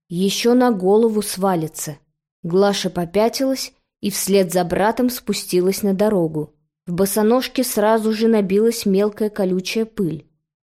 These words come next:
Глаша вздохнула и с сожалением посмотрела на тропинку.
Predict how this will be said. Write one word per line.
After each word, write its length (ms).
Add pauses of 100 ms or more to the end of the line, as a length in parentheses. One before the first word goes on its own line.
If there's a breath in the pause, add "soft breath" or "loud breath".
Глаша 480
вздохнула 720 (460)
и 40
с 80
сожалением 800
посмотрела 680
на 140
тропинку. 720